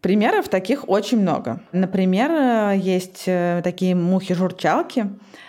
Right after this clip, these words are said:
которые вообще совершенно безобидные, но внешне очень похожи на особь пчёл. Они обычно окрашены как оса, например, да, они такие жёлто-чёрные, иногда бывают бело-чёрные,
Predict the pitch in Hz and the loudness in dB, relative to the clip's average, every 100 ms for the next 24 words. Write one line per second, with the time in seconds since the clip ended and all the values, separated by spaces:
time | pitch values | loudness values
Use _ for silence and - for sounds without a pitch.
0 | - - 175 180 190 220 202 196 185 180 | -16 -4 -2 0 0 2 2 2 0 -2
1 | 180 196 196 - 202 185 180 143 - 233 | -2 -4 -4 -4 -2 0 0 -2 -8 -8
2 | 175 175 180 196 311 294 214 185 - - | -4 0 0 0 2 2 2 0 -6 -20
3 | - 170 180 226 240 208 - - - - | -8 -2 2 2 2 0 -4 -10 -14 -10
4 | - 165 190 226 - 208 208 240 196 165 | -4 0 2 2 2 0 2 0 -2 0
5 | 180 214 208 190 175 175 185 214 208 - | 0 2 2 2 2 2 0 0 -6 -2
6 | 180 143 143 - - 175 190 196 190 - | -2 0 -4 -14 -6 0 2 2 0 -4
7 | - - - 165 185 185 185 160 147 139 | -16 -16 -6 -2 -2 -4 -2 0 0 -2
8 | - 175 175 175 208 226 226 214 214 - | -6 -6 0 0 0 0 0 0 -2 -12
9 | - 196 196 175 190 190 185 175 175 160 | -6 -4 0 0 0 0 0 0 0 0
10 | 202 180 170 - 180 202 170 185 185 180 | 2 0 0 -2 -2 0 0 0 0 -2
11 | - 196 180 190 180 175 170 160 156 156 | -2 0 2 2 0 0 0 -2 -4 -4
12 | 160 160 170 165 - 170 170 180 226 262 | -4 -2 -2 -2 -2 -2 0 0 2 0